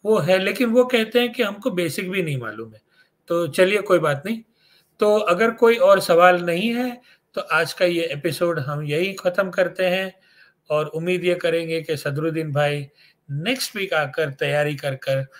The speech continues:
हमको समझाएंगे, अ, सूफीज़्म के बारे में। तब तक के लिए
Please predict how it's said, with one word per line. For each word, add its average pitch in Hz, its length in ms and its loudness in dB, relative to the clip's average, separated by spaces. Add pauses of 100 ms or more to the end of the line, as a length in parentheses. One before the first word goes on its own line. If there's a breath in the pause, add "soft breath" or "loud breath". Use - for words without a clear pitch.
(240 loud breath)
हमको 139 420 -4
समझाएंगे, 147 680 -4 (720)
अ, 135 300 -2
सूफीज़्म 143 560 -6
के 156 100 -6
बारे 147 280 -2
में। 160 220 -6 (580 soft breath)
तब 165 180 2
तक 180 140 2
के 180 140 0
लिए 160 500 2